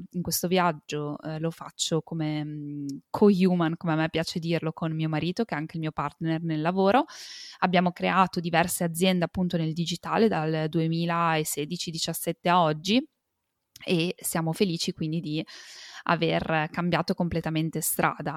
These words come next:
In particolare questo è successo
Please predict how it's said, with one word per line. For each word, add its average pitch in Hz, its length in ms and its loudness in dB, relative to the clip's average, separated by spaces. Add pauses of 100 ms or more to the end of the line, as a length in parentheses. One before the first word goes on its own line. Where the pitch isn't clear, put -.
In 175 120 -4
particolare 180 640 4
questo - 480 2 (400)
è - 80 -6
successo 190 880 0